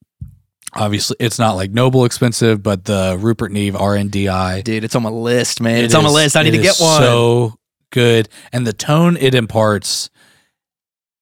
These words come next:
Speaker 1: it's, it's got a flavor, but it's a clean flavor. It's so, it's really cool.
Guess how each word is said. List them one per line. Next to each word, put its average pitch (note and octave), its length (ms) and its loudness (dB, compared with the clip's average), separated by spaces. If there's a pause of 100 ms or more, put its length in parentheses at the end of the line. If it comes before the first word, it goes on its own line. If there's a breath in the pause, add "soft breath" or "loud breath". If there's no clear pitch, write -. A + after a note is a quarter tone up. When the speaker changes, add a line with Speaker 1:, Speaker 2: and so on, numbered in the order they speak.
Speaker 1:
it's, - 300 -4
it's C3 180 -4
got D#3+ 220 2
a F#3 60 2
flavor, F3 760 2
but C3+ 280 0
it's A2+ 140 -4
a A#2 40 -10
clean E3 480 0
flavor. G#3+ 400 2
It's G3+ 180 0
so, G#3 380 2
it's F3 260 0
really G3+ 280 4
cool. A#2 400 -4